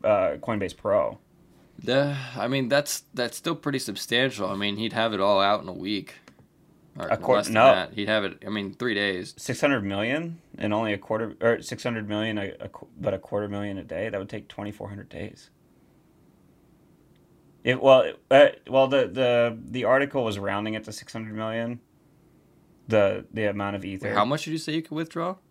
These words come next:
Speaker 1: Only a, a quarter of a million dollars.
Speaker 2: Oh.
Speaker 1: Yeah.
Speaker 2: I, okay, I, I was thinking two fifty million.
Speaker 1: So if you think, like, a round number, like, six hundred million,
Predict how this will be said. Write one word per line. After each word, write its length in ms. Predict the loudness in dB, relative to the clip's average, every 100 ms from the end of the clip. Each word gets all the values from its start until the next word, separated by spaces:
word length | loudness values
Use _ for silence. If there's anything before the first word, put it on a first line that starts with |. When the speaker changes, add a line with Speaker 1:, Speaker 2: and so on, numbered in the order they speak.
| _ -2
Speaker 1:
Only 220 | 0 2
a, 100 | 0 -2
a 60 | -6
quarter 320 | -2 0 2
of 60 | 0
a 60 |
million 260 | 0 -2 0
dollars. 460 | 0 0 -4 -12 -20 _ _ 6
Speaker 2:
Oh. 560 | 10 12 10 8 6 6
Speaker 1:
Yeah. 400 | 8 8 6 2
Speaker 2:
I, 140 | 0 2 2 -2
okay, 220 | -4 -2
I, 120 | -2
I 160 | 0 -2
was 140 | -2
thinking 260 | -4 -6 -6
two 140 | -8
fifty 280 | -6 -8 -8
million. 40 | 4
Speaker 1:
So 180 | 6 6
if 60 |
you 100 | 0
think, 260 | -2 -2 0
like, 140 | 0
a 60 | 0
round 280 | 0 0 0
number, 180 | 0
like, 180 | -2 -2
six 240 | -6 -10 -6
hundred 280 | -4 -4
million, 600 | -2 0 0 0 0 -2